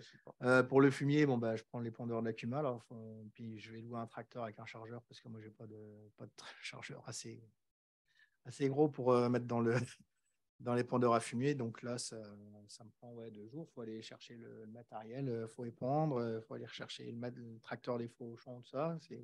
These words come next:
Speaker 2: beaucoup de, de transport, le nettoyage, puis ramener tout le matériel. Donc ouais. Là, c'est sûr que, euh,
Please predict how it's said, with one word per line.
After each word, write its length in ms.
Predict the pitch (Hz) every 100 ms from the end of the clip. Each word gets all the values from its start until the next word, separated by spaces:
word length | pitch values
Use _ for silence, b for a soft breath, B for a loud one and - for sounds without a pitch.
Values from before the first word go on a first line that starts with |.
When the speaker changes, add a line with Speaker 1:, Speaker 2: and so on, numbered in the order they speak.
| 117
Speaker 2:
beaucoup 280 | 117 - 139 _
de, 380 | 139 131 127 123 _ _ _ _ _ _
de 40 | 135
transport, 520 | - 131 - 165 175
le 60 | 160
nettoyage, 520 | 135 135 131 160 143
puis 80 | 135
ramener 240 | 131 131
tout 120 | 127
le 60 | 131
matériel. 400 | 123 120 123 139
Donc 200 | 131 -
ouais. 100 | 123 - _ _
Là, 80 | 143
c'est 120 | 135 139
sûr 260 | - 190
que, 100 | -
euh, 580 | 135 131 131 131 127 127